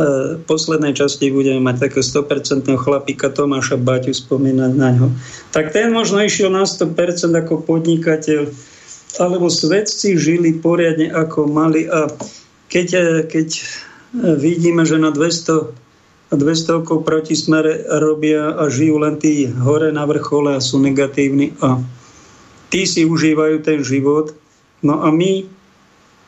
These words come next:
dobrej vôle ľudia, budúci anjeli, no len tak troška, tak nejako volaj ako tak. To aj my v cirkvi nežijeme tú vieru, sme takí poschovávaní, dostrašení.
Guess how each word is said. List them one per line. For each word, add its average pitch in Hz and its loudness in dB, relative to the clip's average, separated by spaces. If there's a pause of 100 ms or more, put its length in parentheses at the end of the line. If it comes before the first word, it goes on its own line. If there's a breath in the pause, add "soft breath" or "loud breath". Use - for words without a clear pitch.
(120)
dobrej 180 0
vôle 170 2
ľudia, 160 0 (160)
budúci 165 2
anjeli, 156 0
no 254 2
len 220 2
tak 214 -2
troška, 180 -2 (160)
tak 190 -2
nejako 175 0
volaj 175 0
ako 165 -4
tak. 170 -2
To 202 0
aj 214 -2
my 202 2
v 170 -2
cirkvi 185 0
nežijeme 170 2
tú 160 2
vieru, 165 2
sme 156 0
takí 156 0
poschovávaní, 156 0
dostrašení. 175 -2